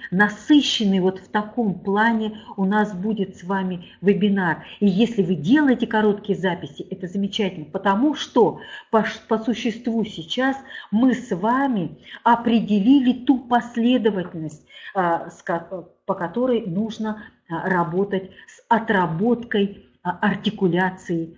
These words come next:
звука. Итак, здесь мы учились,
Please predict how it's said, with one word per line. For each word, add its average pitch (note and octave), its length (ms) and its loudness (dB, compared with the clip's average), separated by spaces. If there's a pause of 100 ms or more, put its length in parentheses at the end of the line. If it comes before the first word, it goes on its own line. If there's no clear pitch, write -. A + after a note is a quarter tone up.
звука. D3+ 640 -12 (880)
Итак, D4+ 380 6
здесь C4 520 6
мы C4+ 340 4 (240)
учились, C4+ 840 2